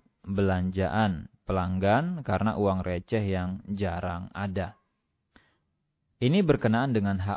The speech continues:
orang lain. Kasir kalau dalam posisi dia sebagai karyawan, ya, bukan dia sebagai pemilik toko. Kalau dia mengurangi, misalkan belanjanya adalah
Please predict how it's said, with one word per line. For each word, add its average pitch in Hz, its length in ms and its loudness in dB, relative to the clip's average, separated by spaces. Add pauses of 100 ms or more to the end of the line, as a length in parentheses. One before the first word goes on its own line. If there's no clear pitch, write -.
orang 92 240 -6
lain. 92 240 -4 (480)
Kasir 139 480 4
kalau 104 240 4
dalam 101 320 4
posisi 104 400 0
dia 113 240 4
sebagai 107 400 -2
karyawan, 120 480 4
ya, 98 240 -2 (400)
bukan 104 320 2
dia 110 80 6
sebagai 104 400 0
pemilik 110 480 2
toko. 110 480 -2 (880)
Kalau 170 320 6
dia 123 400 6
mengurangi, 139 1300 2 (960)
misalkan 104 560 -2 (320)
belanjanya 104 880 2
adalah 127 480 0